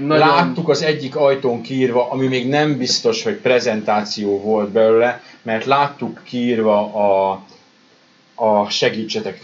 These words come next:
Speaker 2: hülye vagyok.
Speaker 1: Final
Speaker 2: A,
Speaker 1: Fantasy,
Speaker 2: ne, a
Speaker 1: nem?
Speaker 2: Final Fantasy tizenöt, oda be lehetett volna menni, csak ott annyian álltak éppen, amikor mi ott voltunk, és tovább, nekem tovább kellett menni, neked tovább kellett menni.
Speaker 1: Hát, nem volt jó a konstelláció.
Speaker 2: Nem volt jó a konstelláció,
Speaker 1: És ott
Speaker 2: amit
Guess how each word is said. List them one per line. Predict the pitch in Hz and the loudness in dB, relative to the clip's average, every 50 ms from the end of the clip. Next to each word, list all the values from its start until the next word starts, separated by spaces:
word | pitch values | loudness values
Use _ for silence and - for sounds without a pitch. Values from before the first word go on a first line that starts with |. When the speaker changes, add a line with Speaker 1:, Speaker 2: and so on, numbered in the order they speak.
| - - - | -20 -16 -4
Speaker 2:
hülye | 110 107 110 101 | 0 2 2 2
vagyok. | 95 98 95 98 95 - | 2 0 0 0 0 0
Speaker 1:
Final | 135 127 98 - 131 | 2 2 2 0 0
Speaker 2:
A, | 131 127 | -2 -4
Speaker 1:
Fantasy, | - - 131 131 127 143 151 - - - - | -4 -4 -4 -4 -4 -4 -4 -4 -4 -2 -2
Speaker 2:
ne, | - | 0
a | |
Speaker 1:
nem? | 165 160 | 0 2
Speaker 2:
Final | - 214 208 202 | 2 2 2 2
Fantasy | 175 180 165 156 147 | 0 0 -2 -2 -4
tizenöt, | 139 160 151 165 156 160 170 | -4 -2 0 0 0 0 2
oda | 156 - - - | 0 0 0 2
be | 175 175 | 0 0
lehetett | 180 175 165 147 151 139 135 | 2 0 0 0 0 -2 -2
volna | 135 139 135 131 131 | -2 -2 -2 -2 -2
menni, | 131 139 135 135 - | -2 -4 -6 -6 -6
csak | - - - | -6 -6 -4
ott | 127 - - | -6 -6 -4
annyian | - 156 156 156 151 147 143 131 127 - 135 | -2 -2 0 0 0 -2 -2 -4 -6 -4 -2
álltak | 131 123 123 120 110 123 117 113 - | 0 0 2 0 0 -2 -4 -4 -4
éppen, | 117 110 110 - - 113 113 117 120 120 117 - - - - - | -6 -6 -6 -4 -4 -2 -2 -2 -4 -6 -8 -12 -18 -20 -20 -14
amikor | - 120 120 113 113 120 117 107 | -10 -8 -8 -4 0 2 2 2
mi | 117 123 | 2 -2
ott | 127 127 - | -2 -2 -2
voltunk, | 120 113 110 107 | -2 -2 -2 -4
és | 110 - | -6 -4
tovább, | - 143 127 123 113 110 - - 151 | -2 0 2 2 0 0 -4 -6 -4
nekem | 151 151 147 151 135 123 127 | -4 -2 0 0 -2 0 0
tovább | 135 123 120 113 110 110 - | 0 2 2 2 0 0 -2
kellett | 123 110 107 104 104 107 | -2 -2 -2 -4 -6 -8
menni, | 104 101 104 | -8 -8 -4
neked | 113 120 117 135 127 - - | -4 -2 -2 -2 -2 0 0
tovább | 127 120 120 117 117 - | 0 2 2 0 0 0
kellett | - 120 113 110 - - | 0 0 0 0 -2 -4
menni. | 113 107 107 107 107 | -6 -4 -4 -2 0
Speaker 1:
Hát, | 135 135 | 0 2
nem | 147 147 143 | 0 0 2
volt | 139 131 117 | 0 0 0
jó | 135 127 | 0 -2
a | 120 | 0
konstelláció. | 123 127 120 117 - 131 127 123 120 123 - 101 165 165 | 0 -2 -2 -2 -2 -2 0 0 0 0 -2 0 0 0
Speaker 2:
Nem | 165 156 | 2 2
volt | 147 147 143 | 2 2 2
jó | 139 117 | 0 0
a | |
konstelláció, | - 143 135 - 151 139 - - 170 | 0 0 0 2 0 0 2 0 2
Speaker 1:
És | 143 139 | 2 2
ott | 143 143 - - - - _ _ _ _ _ - | 0 -2 -6 -14 -20 -20 _ _ _ _ _ -4
Speaker 2:
amit | 123 123 127 131 127 - | -2 -2 -2 -2 -4 -6